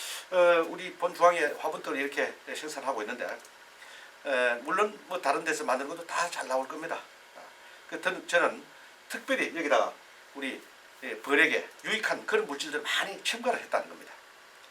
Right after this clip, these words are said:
이 화분떡은 주로 애벌레가 먹는다고 그랬죠.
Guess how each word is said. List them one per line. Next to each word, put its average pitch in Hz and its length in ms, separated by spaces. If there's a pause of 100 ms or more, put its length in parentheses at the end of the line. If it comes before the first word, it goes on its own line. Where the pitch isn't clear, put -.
(440)
이 196 60
화분떡은 - 560
주로 - 300
애벌레가 202 420
먹는다고 127 320
그랬죠. - 300